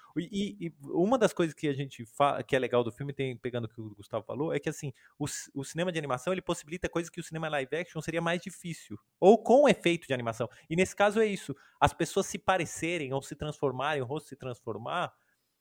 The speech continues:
eh, daria pra fazer no, no live action com uma animação ou com uma trucagem. Já nesse, nesse, como ele é, eh, stop motion,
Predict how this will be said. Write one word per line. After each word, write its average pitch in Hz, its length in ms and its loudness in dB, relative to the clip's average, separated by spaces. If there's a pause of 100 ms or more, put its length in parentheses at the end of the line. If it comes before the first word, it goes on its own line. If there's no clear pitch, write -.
(360)
eh, - 60 -8
daria 185 340 6
pra 220 120 4
fazer 220 260 0
no, 202 240 0
no 185 140 0
live 185 260 2
action 151 240 -2
com 165 140 -6
uma 160 100 0
animação 147 480 -2
ou 127 100 0
com 135 140 -8
uma 127 320 -6
trucagem. 117 640 -2 (380)
Já 185 320 2
nesse, 185 600 -6 (160)
nesse, 139 840 -6
como 175 260 2
ele 139 200 0
é, 156 280 2
eh, 127 60 -2 (200)
stop - 360 -4
motion, 160 540 0